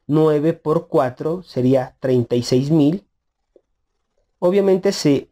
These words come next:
aumenta el número de ceros. Bueno, menos por menos, mire, más, nueve por cinco, cuarenta y cinco, se aumentan dos ceros, nueve por uno sería nueve y se aumenta un cero, el número es positivo, y nueve por dos, dieciocho, positivo.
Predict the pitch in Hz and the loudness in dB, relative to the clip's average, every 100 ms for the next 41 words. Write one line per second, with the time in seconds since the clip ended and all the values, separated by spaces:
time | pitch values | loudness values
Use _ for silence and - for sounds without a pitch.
0 | - 156 147 156 156 147 131 127 123 120 | -4 -2 0 0 0 0 2 2 2 0
1 | 120 - - _ _ 127 147 190 _ _ | -6 -12 -12 _ _ -2 -2 -2 _ _
2 | _ _ _ _ _ _ 147 156 165 - | _ _ _ _ _ _ 0 2 0 -2
3 | 156 143 135 135 135 127 127 135 135 175 | -2 0 2 2 2 2 2 0 0 -4
4 | - - _ 135 135 143 139 143 - 143 | -8 -20 _ -2 2 0 -2 -6 -2 0
5 | 143 151 127 127 139 170 151 139 156 175 | 0 -2 -2 -2 -4 -2 -2 -2 -4 -4
6 | 120 120 120 123 127 131 160 139 123 170 | -2 0 0 0 0 0 0 0 0 -2
7 | - _ _ _ _ _ 143 143 143 143 | -6 _ _ _ _ _ 0 2 2 0
8 | 156 160 - _ _ _ 180 156 151 175 | -2 -2 -4 _ _ _ 0 2 0 -2
9 | - - 123 127 135 - - 160 156 127 | -4 -2 2 2 2 -4 -4 0 0 0
10 | 160 - _ 131 123 120 123 131 131 156 | -2 -4 _ -10 -4 0 2 0 2 0
11 | 180 147 147 208 _ _ _ _ 127 139 | 2 2 2 -2 _ _ _ _ 0 2
12 | 139 139 127 - 170 190 165 143 170 175 | 4 2 -2 -4 -4 -2 -2 0 0 -4
13 | _ _ 180 190 185 180 175 175 165 165 | _ _ 0 4 2 2 0 0 2 0
14 | 147 151 - 160 156 160 - 120 113 - | 0 -6 0 -2 0 -6 -4 -8 -8 -12
15 | - - | -16 -16